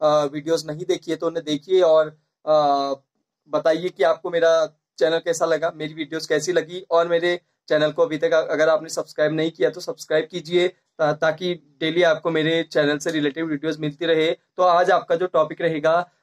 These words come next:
क्लास टेंथ मैथ्स एक्सरसाइज थ्री पॉइंट फ़ाइव का जो थ्री पॉइंट थ्री जो मैं पार्ट वन एक वीडियो बना चुका हूँ already, उसको आप देख लें।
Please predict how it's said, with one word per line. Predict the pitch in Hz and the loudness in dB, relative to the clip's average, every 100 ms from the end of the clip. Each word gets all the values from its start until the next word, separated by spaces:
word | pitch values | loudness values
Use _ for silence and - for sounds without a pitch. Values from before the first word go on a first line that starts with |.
| _ | _
क्लास | 175 175 185 | 2 2 2
टेंथ | 180 175 175 | 0 0 -2
मैथ्स | 165 170 | 0 2
एक्सरसाइज | 170 160 - 165 - | 0 0 0 0 -2
थ्री | 165 | -12
पॉइंट | 165 170 170 | -2 -2 0
फ़ाइव | 160 156 165 | 0 0 -2
का | |
जो | 165 175 | -2 -4
थ्री | _ _ 165 | _ _ -10
पॉइंट | 170 170 175 - | 0 0 0 -4
थ्री | 175 180 190 _ _ | -4 -4 -8 _ _
जो | 175 | 0
मैं | 185 180 _ | 0 -2 _
पार्ट | 180 175 175 | 0 0 2
वन | 170 170 | 0 0
एक | 175 | 0
वीडियो | 170 147 170 | -4 -2 0
बना | 151 160 | 2 0
चुका | 160 165 | -2 0
हूँ | 165 160 | 2 4
already, | 151 151 | 2 -2
उसको | 160 - | -4 0
आप | 160 156 | 0 0
देख | 170 170 | -4 0
लें। | 175 175 | 2 2